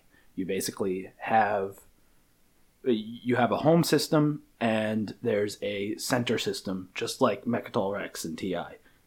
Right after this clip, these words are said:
It's, it's exactly the same. The, uh, Nexus Op has, has a board that's essentially a pyramid, and, uh,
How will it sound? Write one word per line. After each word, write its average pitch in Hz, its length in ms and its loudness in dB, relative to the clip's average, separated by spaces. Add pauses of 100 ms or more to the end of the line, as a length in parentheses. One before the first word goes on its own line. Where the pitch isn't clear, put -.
It's, - 160 -10
it's - 140 -8
exactly 107 460 0
the 95 80 -4
same. 82 400 -6 (380)
The, 101 420 -2 (420)
uh, 117 220 0
Nexus 113 340 -4
Op 107 220 -6
has, 113 100 -4 (100)
has 120 220 2
a - 40 -2
board 104 360 4
that's - 260 -6
essentially 107 480 -4
a 85 60 -8
pyramid, 92 540 -2 (420)
and, 87 500 -6 (360)
uh, 80 220 -6